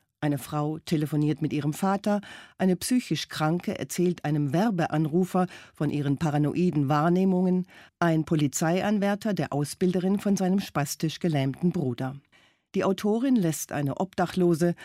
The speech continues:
einen abgestiegenen Informatiker, eine Prostituierte oder ein aus Osteuropa eingewandertes, von der Mutter vernachlässigtes Zwillingspaar sprechen.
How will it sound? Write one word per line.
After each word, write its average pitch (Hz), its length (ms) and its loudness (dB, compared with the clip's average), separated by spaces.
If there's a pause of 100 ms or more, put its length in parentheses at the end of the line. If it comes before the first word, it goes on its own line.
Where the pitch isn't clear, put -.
(160)
einen 160 260 2
abgestiegenen 156 840 -2
Informatiker, 170 920 0 (260)
eine 151 240 0
Prostituierte 175 1000 -2 (200)
oder 226 360 0
ein 202 300 0
aus 185 280 -2
Osteuropa 185 880 -2
eingewandertes, 165 1040 -2
von 160 140 0
der 156 120 4
Mutter 170 420 2
vernachlässigtes 151 960 -4
Zwillingspaar 131 800 -4
sprechen. 127 500 -8